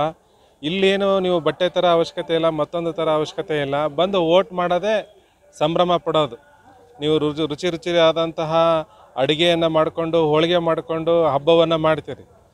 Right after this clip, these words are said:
ಈ ಮತದಾನದ ಹಬ್ಬದಲ್ಲಿ ಮತದಾನ ಮಾಡೋದೇ, ಆ, ಕಾರ್ಯ, ಇದು ಬಹಳ ಮುಖ್ಯವಾದಂತಹ ಕಾರ್ಯ. ಅದಕ್ಕೆ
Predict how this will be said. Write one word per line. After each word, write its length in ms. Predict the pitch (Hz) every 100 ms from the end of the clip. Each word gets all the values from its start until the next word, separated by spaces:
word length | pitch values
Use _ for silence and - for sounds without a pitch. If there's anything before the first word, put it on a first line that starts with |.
| _ _
ಈ 120 | 156
ಮತದಾನದ 580 | 160 147 170 180 190 190
ಹಬ್ಬದಲ್ಲಿ 880 | 190 170 160 180 180 190 196 175 190 - - - -
ಮತದಾನ 440 | 139 156 175 190 190
ಮಾಡೋದೇ, 840 | 175 180 196 196 220 175 190 190 - - - - - - -
ಆ, 380 | - 165 165 160 156 -
ಕಾರ್ಯ, 300 | 160 165 156 135
ಇದು 120 | 123
ಬಹಳ 220 | 123 135
ಮುಖ್ಯವಾದಂತಹ 840 | 156 143 139 147 139 135 131 139 135
ಕಾರ್ಯ. 300 | - 123 120
ಅದಕ್ಕೆ 500 | 113 143 156 165